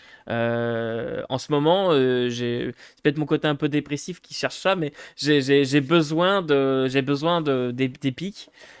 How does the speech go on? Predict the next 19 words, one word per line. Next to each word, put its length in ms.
Et 140
donc, 360
euh, 240
j'aime 200
ça, 200
mais 280
de 260
base, 560
m-, 260
majoritairement, 800
je 80
vais 80
chercher 280
des 200
univers 280
qui 100
sont 120
plutôt 300
sombres, 460